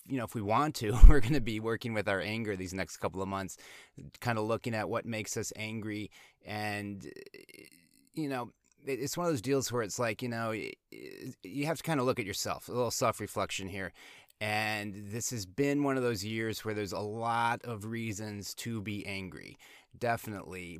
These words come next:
But i-, it's gonna be less about pointing the finger at exter-, at, uh, external things, saying, "This is what's making me angry," or, "This caused my anger." It's, um, read a book on Buddhism. Okay, that's, I don't know. I, you know, Buddhists, uh, talk about anger all the time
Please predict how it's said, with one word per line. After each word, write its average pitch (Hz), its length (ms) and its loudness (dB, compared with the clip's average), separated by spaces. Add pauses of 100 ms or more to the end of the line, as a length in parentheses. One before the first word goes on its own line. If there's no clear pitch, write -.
(100)
But 104 320 -2
i-, - 440 -20
it's 110 500 -10
gonna 151 180 -4
be 143 120 -2
less 127 360 -4
about 113 340 -4
pointing 120 380 -8
the 110 60 -8
finger 113 420 -8
at 104 100 -4
exter-, 113 400 -8 (320)
at, 107 380 -4
uh, 98 260 -2
external 127 540 -4
things, 107 360 -6
saying, 104 440 -8 (320)
"This 123 200 -4
is 101 140 -6
what's 107 220 -6
making 113 340 -6
me 101 160 -4
angry," 101 400 -6
or, 95 160 -6
"This 104 420 -8
caused 107 400 -2
my 101 160 -6
anger." 98 440 -8 (380)
It's, 104 440 -6
um, 101 540 -4 (500)
read 226 140 0
a 214 60 4
book 104 300 0
on 87 140 -4
Buddhism. 82 540 -8
Okay, 131 240 -4
that's, 139 240 0
I 147 120 6
don't 92 160 0
know. 73 120 -10 (120)
I, 113 120 -10
you 123 260 -6
know, 117 80 -4
Buddhists, 143 460 -2
uh, 117 180 -2
talk 107 240 0
about 104 180 -2
anger 95 300 -2
all 90 140 0
the 85 80 -4
time 85 340 -6